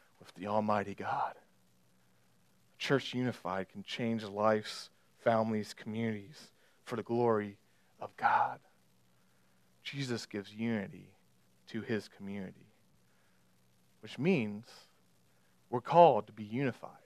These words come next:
That when we read this prayer of Jesus and we see how he's again and again praying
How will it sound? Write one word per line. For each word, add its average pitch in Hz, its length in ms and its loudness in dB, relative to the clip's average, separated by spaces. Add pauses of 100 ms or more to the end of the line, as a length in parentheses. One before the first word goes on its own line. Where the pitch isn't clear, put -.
(1080)
That 143 100 6
when 175 180 12
we 185 80 12
read 226 400 10
this 208 160 12
prayer 233 360 12
of 202 120 12
Jesus 160 380 2
and 156 100 2
we 156 80 4
see 247 480 6 (180)
how 185 200 12
he's 160 160 12
again 233 360 10
and 202 160 12
again 180 380 10
praying 233 480 6